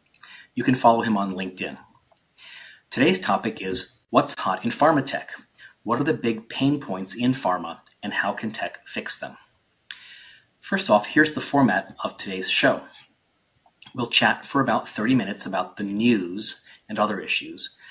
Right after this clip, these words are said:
and then we'll talk about the topic of today's call for another thirty minutes, and then we'll be taking questions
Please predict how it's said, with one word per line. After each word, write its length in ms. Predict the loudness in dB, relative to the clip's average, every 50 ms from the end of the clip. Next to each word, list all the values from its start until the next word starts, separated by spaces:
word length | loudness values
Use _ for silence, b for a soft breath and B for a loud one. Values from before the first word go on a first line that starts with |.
| B B B B B -8
and 160 | -6 -2 2
then 160 | 2 4 4
we'll 260 | 4 2 -2 -6 -12 _ _ _ -10
talk 280 | -4 -2 -2 -2 -2
about 400 | -2 -4 -2 -2 -2 -2 -6 -10 _ _
the 80 | -12 -12
topic 380 | -8 -6 -4 -6 -6 -6 -8 -10
of 100 | -10 -10
today's 320 | -10 -10 -8 -4 -4 -4
call 640 | -4 -4 -2 0 2 2 2 0 -6 -10 -12 -18 -20
for 220 | -20 -12 -8 -6 -4
another 220 | -4 -2 -4 -6
thirty 360 | -6 -8 -10 -8 -6 -6 -6
minutes, 500 | -6 -6 -8 -10 -8 -8 -8 -8 -8 -10 -16 B B B B B B B B B B -8
and 100 | -2 0
then 80 | 0 2
we'll 120 | 2 0
be 40 | 0
taking 380 | -2 -4 -8 -8 -8 -10 -10 -8
questions 920 | -4 -4 -4 -4 -4 -4 -6 -4 -4 -4 -4 -2 -2 -4 -4 -6 -10 _